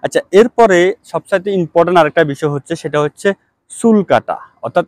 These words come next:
আমরা যারা বাংলাদেশি আছি, আমরা অনেকে মনে করি যে চুল কাটা মানে একবারে থার্ড ক্লাস মার্কা একটা কাজ, চুল শুধু হিন্দুরা কাটবে। যদিও আমার অডিয়েন্সের ভিতরে হিন্দু মুসলিম সবাই আছেন, আপনারা রাগ করবেন না। তো আমরা বাংলাদেশিরা এটা কিন্তু একটা নেগেটিভ মাইন্ডে নিই যে চুল কাটা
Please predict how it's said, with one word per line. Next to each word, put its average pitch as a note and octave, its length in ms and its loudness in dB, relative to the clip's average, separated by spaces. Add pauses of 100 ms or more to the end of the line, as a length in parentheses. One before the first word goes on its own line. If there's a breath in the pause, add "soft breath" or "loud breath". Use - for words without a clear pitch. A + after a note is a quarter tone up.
(120)
আমরা D#3 180 2 (120)
যারা F3 180 6 (120)
বাংলাদেশি D3 440 0 (120)
আছি, - 140 -8 (120)
আমরা C3+ 120 -2 (100)
অনেকে C#3+ 220 -4 (100)
মনে D3 200 0
করি C#3 160 -2 (100)
যে D3+ 80 0 (320)
চুল F#3+ 220 0
কাটা D#3 160 4 (100)
মানে D3+ 140 0 (100)
একবারে C#3+ 540 -2
থার্ড C3+ 200 -10
ক্লাস D3+ 160 0 (100)
মার্কা D3 260 -2
একটা D3 160 -4 (100)
কাজ, D3 120 2 (100)
চুল D3 240 -8
শুধু C#3+ 160 -6 (100)
হিন্দুরা D3 380 0
কাটবে। D3+ 260 0 (400)
যদিও D3+ 300 0
আমার F3 160 4 (200)
অডিয়েন্সের D#3 360 -2
ভিতরে F3 280 -4
হিন্দু D#3+ 240 -2
মুসলিম E3+ 200 -4 (100)
সবাই D3+ 260 0
আছেন, C#3+ 200 -6
আপনারা C#3 300 -6
রাগ D#3 100 2 (100)
করবেন D3 320 0
না। D3+ 60 -6 (440 soft breath)
তো D#3 40 4 (220)
আমরা E3+ 220 4
বাংলাদেশিরা G3+ 480 4
এটা F#3 140 2
কিন্তু F#3+ 200 0
একটা F#3 180 0 (480)
নেগেটিভ F#3+ 280 0 (100)
মাইন্ডে D3+ 320 4
নিই A#2 160 0
যে C3+ 120 -4
চুল E3+ 180 -4
কাটা D#3+ 160 0